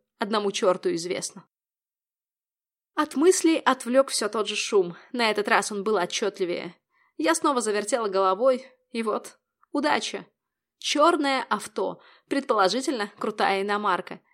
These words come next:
еле-еле ползла по ухабистой дороге в моём направлении. Заносит же идиотов в такую глухомань.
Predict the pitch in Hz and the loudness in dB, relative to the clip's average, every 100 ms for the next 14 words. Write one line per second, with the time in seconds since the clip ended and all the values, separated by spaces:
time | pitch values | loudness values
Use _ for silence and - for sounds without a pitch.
0 | _ - 254 277 285 226 220 220 208 196 | _ -4 2 2 2 0 0 2 2 2
1 | 190 202 214 220 - 208 208 - 220 220 | 0 0 -4 -4 0 2 2 0 -2 -2
2 | - 208 185 190 220 190 175 196 190 185 | -2 0 2 2 0 -2 0 0 2 0
3 | 185 180 190 196 170 160 175 _ _ _ | -2 -2 -2 -2 -4 -6 -12 _ _ _
4 | _ _ 277 269 254 240 269 262 208 233 | _ _ 2 6 6 4 0 -2 -2 -2
5 | 208 254 220 180 - 240 254 208 190 208 | 2 4 4 2 -2 -2 0 -2 -2 -2
6 | 247 262 180 | 0 0 -4